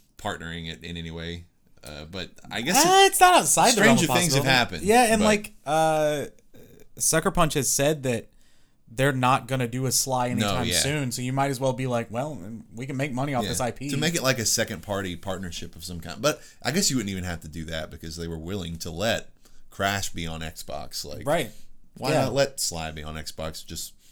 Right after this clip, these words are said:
Speaker 1: get paid some royalties on the back end.
Speaker 2: Yeah, that could be really cool. That's a great answer
Speaker 1: Yeah.
Speaker 2: 'cause I, I know people really loved, I like the first trilogy a lot, um, and I wanna play Thieves in Time at some
Speaker 1: Mm-hmm.
Speaker 2: point, and people love Thieves in Time, so it'd be cool to see another game in that realm.
Speaker 1: Yeah.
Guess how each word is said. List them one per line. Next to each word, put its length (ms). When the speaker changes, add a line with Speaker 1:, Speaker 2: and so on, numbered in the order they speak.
Speaker 1:
get 160
paid 220
some 200
royalties 400
on 80
the 40
back 260
end. 60
Speaker 2:
Yeah, 120
that 140
could 100
be 80
really 200
cool. 160
That's 140
a 40
great 200
answer 280
Speaker 1:
Yeah. 100
Speaker 2:
'cause 260
I, 300
I 160
know 160
people 320
really 260
loved, 320
I 120
like 200
the 60
first 240
trilogy 240
a 60
lot, 380
um, 460
and 100
I 40
wanna 200
play 160
Thieves 240
in 60
Time 240
at 80
some 160
Speaker 1:
Mm-hmm. 80
Speaker 2:
point, 340
and 120
people 240
love 380
Thieves 180
in 80
Time, 300
so 140
it'd 100
be 60
cool 200
to 80
see 140
another 320
game 180
in 60
that 100
realm. 260
Speaker 1:
Yeah. 120